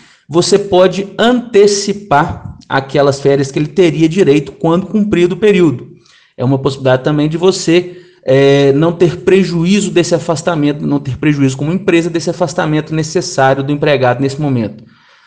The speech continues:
Tem a possibilidade ainda de, é, conceder-se férias coletivas, né, durante esse período aí de confinamento, pra gente tentar conter o avanço dessas doenças.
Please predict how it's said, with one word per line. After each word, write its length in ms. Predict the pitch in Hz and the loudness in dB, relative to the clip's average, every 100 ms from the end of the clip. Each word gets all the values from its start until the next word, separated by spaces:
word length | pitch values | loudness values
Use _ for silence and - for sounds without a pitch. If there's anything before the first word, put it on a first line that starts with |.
| _ | _
Tem 100 | 170 | -2
a 40 | 170 | 0
possibilidade 500 | 185 165 165 165 190 | -2 2 2 4 2
ainda 340 | 185 208 202 | 2 2 2
de, 460 | 196 208 208 - - - | 2 0 -2 -8 -16 -6
é, 240 | 131 147 196 | 0 0 0
conceder-se 640 | 185 180 180 165 165 - | -2 0 2 2 2 -2
férias 460 | - 175 175 170 - | -2 0 2 0 -2
coletivas, 1160 | - 185 180 180 - 180 196 143 123 110 - | -2 2 2 0 -2 2 2 2 -2 -2 -8
né, 240 | - 131 151 | -4 -2 -2
durante 520 | 139 131 139 139 147 | 0 2 2 -2 -4
esse 160 | 135 - | -8 -4
período 460 | 135 131 139 127 | -2 0 0 0
aí 120 | 127 | 0
de 100 | 131 | 0
confinamento, 840 | - 135 - 147 196 202 175 175 - | -4 -6 -4 -4 -2 0 -2 -4 -4
pra 160 | 170 | -2
gente 200 | 165 165 | -2 -6
tentar 320 | 175 151 147 147 | -6 -2 -2 -2
conter 380 | 175 139 139 | -4 -4 -2
o 140 | 143 156 | -2 0
avanço 420 | 135 139 139 - | 0 0 -2 -2
dessas 300 | 135 131 127 | -4 -4 -4
doenças. 600 | 135 123 110 - - | -2 -2 -2 -8 -18